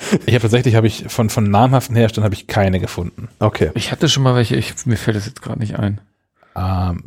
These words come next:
Speaker 1: genau, wir recherchieren mal weiter, vielleicht findest du es ja noch.
Speaker 2: Sven
Speaker 3: Ja.
Speaker 2: ist unser, äh, unser In-Ear.
Speaker 3: Ja, ich liebe In-Ears und ich, ich hasse Over-Ears und On-Ears und alles, was so ein Bügel, deswegen hier auch das Headset beim, <laughs> beim Podcasten ist auch schon ein bisschen nervig.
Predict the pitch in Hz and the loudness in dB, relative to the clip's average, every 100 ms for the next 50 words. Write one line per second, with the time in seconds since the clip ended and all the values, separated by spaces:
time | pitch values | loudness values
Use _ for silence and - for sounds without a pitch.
0 | - 117 117 104 107 127 139 123 147 120 | -10 -2 2 2 0 -2 0 2 2 2
1 | 113 135 135 - 127 104 107 110 175 _ | 4 4 2 0 0 -2 -2 0 -2 _
2 | - - 110 110 104 101 92 87 90 87 | -4 0 2 2 2 2 2 0 -2 -2
3 | 87 95 85 - 110 98 78 80 - _ | -2 -4 -4 -2 -2 -2 -2 -4 -8 _
4 | _ _ - - 117 131 143 127 117 104 | _ _ -6 -2 0 4 4 4 2 2
5 | 110 98 92 - 104 98 - - 104 - | 2 2 0 -4 -4 -6 -10 -12 -10 -8
6 | 113 - 110 - 107 - 123 110 110 101 | -8 -6 -6 -2 -2 0 0 2 2 2
7 | 101 - 107 101 113 127 104 101 98 120 | 0 0 -4 -2 0 2 2 2 0 -2
8 | 123 123 - 113 123 113 135 127 113 117 | 0 0 -2 0 0 2 2 2 2 2
9 | 131 123 117 123 120 127 127 - - - | 2 2 2 2 2 0 0 0 -4 -4
10 | - 240 - 143 - 131 127 120 123 - | -2 0 2 2 2 2 4 4 2 -2
11 | - - - - - - - - - - | -6 -8 -10 -10 -10 -10 -16 -16 -10 -2
12 | 120 110 120 - 107 - 123 127 - 113 | 0 0 -2 0 -2 0 -4 -4 0 0
13 | 110 107 104 107 - 120 | 0 0 0 0 -2 -8